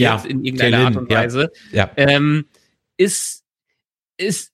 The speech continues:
Speaker 2: selbst für die Verhältnisse, die wir aus den, den, den anderen Serien, in vielen anderen Serien in den letzten Jahrzehnten bekommen haben,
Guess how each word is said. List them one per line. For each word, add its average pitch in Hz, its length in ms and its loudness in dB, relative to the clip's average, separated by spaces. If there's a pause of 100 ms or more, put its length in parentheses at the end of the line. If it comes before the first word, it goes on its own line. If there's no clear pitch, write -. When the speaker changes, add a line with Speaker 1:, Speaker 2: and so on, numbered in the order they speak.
(120)
Speaker 2:
selbst 175 720 -2
für 170 200 0
die 151 320 -6
Verhältnisse, 185 600 0
die 175 160 -2
wir 165 160 4
aus 156 160 -2
den, 156 540 -4
den, 156 360 -4
den 143 220 -10
anderen 185 360 -2
Serien, 175 460 2
in 147 140 -2
vielen 214 260 0
anderen 180 260 -2
Serien 180 380 2
in 156 120 0
den 160 80 -2
letzten 165 520 -4
Jahrzehnten 156 480 0
bekommen 170 400 -2
haben, 151 380 0